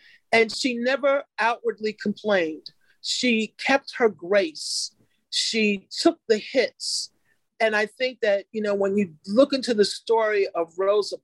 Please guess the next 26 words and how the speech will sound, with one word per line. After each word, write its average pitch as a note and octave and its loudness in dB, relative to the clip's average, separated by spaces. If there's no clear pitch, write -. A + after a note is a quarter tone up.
Parks, F3+ 0
um, F#3 -2
she - -2
really, C4+ 2
to - 0
me, A3 0
epitomizes F#3+ 0
Black G#3+ 0
women F#3 -2
as F3+ 2
activists. D3 -2
I G3 6
think A3+ 0
she A3+ -2
is F#3+ 4
the F#3 -2
true, G#3+ -2
um, E3 -2
icon G3 0
when D#3+ -2
it D#3+ -4
comes G3 0
to D3+ -2
that, A2+ -2
you F3 -2
know. E3 0